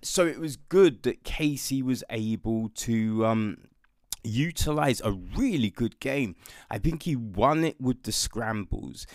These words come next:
You know, in the third round, Bermudez was able to hold him down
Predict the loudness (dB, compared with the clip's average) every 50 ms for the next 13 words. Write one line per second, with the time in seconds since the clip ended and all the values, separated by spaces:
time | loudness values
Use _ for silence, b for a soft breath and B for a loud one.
0 | B B B 6 8 8 8 8 6 4 0 -2 -2 0 4 6 8 8 8 6
1 | 4 2 0 2 6 6 8 8 6 6 4 2 2 4 4 6 6 4 4 6
2 | 6 6 6 6 4 2 2 2 2 2 0 -4 -4 -2 -2 -2 -4 -8 -8 -8
3 | -10 -8 -6 -4 -2 -2 -2 -2 -4 -6 -6 -4 -2 0 0 0 0 0 -2 -4
4 | -6